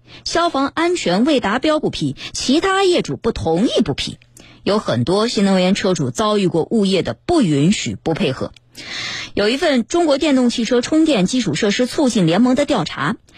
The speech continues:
发现截止到二零二一年底，居住地物业不配合是新能源汽车不能随车配建充电设施的主要原因之一。这个数量大概是在三十八点一万条样本当中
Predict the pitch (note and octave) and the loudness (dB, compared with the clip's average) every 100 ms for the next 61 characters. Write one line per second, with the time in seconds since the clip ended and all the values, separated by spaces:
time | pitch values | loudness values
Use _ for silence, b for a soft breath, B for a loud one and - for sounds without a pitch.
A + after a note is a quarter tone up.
0 | B B - E4 F4 C4 F#3 - A3 - | B B -4 -2 0 0 -2 -2 0 0
1 | F#3 F#3+ E3 C#3+ - C4 A#3+ C4 D#4 D#4+ | 0 0 -2 -4 -4 0 0 0 0 0
2 | D#4+ C4+ G#3+ - _ _ - F4+ F#4+ E4+ | 2 0 -2 -6 _ _ -4 0 2 2
3 | D#4 D4+ D4+ A3+ E3+ C4+ - - B4 F4+ | 2 2 2 2 0 -2 -2 -2 0 0
4 | - - - _ - - G3+ - A3 G#3+ | -2 -8 -10 _ -8 0 0 0 0 2
5 | G3 E3+ F#3+ G#3+ E3+ F#3 E3+ B B - | 2 2 2 0 0 0 0 B B -4
6 | G4 D#4 F3+ G3+ - E3 G#3+ - A#3+ A#3+ | 0 2 2 0 0 -2 -2 0 -2 0
7 | - G#3 F3+ F#3 C#3 - A3+ A3+ F3 D#3 | 0 0 0 -2 -2 0 2 2 0 0
8 | F#3 D#3 F#3+ E3 B2+ - E3 B2 A#3+ G#3 | 0 0 0 -2 -2 -2 0 0 -2 -2
9 | C3 C#3 C3 C3 C3+ A#2+ C3+ - B B | -4 -2 -2 -2 -2 -4 -8 -14 B B
10 | B B B F#4 D#4 F3+ A#3 F3+ E3+ - | B B B 0 0 2 2 2 0 -4
11 | - C4 A#3 G#3+ G#3 G3+ E3+ - - - | -4 -2 0 0 0 -2 -2 -6 -14 -4
12 | E4 E4 - C#4 C#4 G3+ - C4 D#4+ D4 | 0 0 0 0 0 -2 -2 0 2 2
13 | F3 D3+ D3+ - G3 D#3 C3+ - F#3+ F#3 | 0 0 -2 0 0 0 -2 -2 0 2
14 | G#3+ G#3 | 2 0